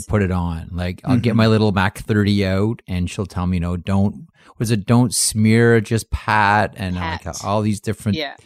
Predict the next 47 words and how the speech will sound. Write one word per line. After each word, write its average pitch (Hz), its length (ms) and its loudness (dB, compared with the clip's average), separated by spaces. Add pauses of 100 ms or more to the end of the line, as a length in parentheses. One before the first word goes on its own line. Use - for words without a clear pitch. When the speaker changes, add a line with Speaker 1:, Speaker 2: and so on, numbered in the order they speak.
(320)
Speaker 1:
techniques 110 680 0
<laughs> 113 80 0
now 117 60 2 (380)
to 180 60 2
apply 113 560 0
my 104 320 -4 (160)
Speaker 3:
And 311 100 0
it 381 100 -4
helps, 294 340 0
but 180 200 -6 (160)
it, 208 260 -4
it's 214 160 -8
definitely 240 340 -4
helped 190 280 -2
since - 260 -10
she's, 170 300 -8
she's 160 200 -10
there, 151 220 -8
but 170 280 -6
there's 202 180 -10
nothing 156 240 -6
like 135 200 -6
when 139 140 -12
they 139 140 -10
apply 135 300 -12
it - 100 -14
because 208 260 -8 (140)
Speaker 1:
No, 240 140 2
Speaker 3:
you 220 60 0
Speaker 1:
it's 254 40 2
Speaker 3:
have 226 100 2
Speaker 1:
the 269 60 0
Speaker 3:
one 170 120 2
Speaker 1:
best. - 100 -12
Speaker 3:
compact. 202 500 -2
When 214 160 -4
they 202 300 -4 (220)
do 156 420 -4
your 156 220 -4
makeup, 160 440 -4
they're 160 400 -4
blending 185 440 0
three 208 240 0
or 156 60 2
four 185 180 -4
colors, 127 680 -8
right? 151 200 -10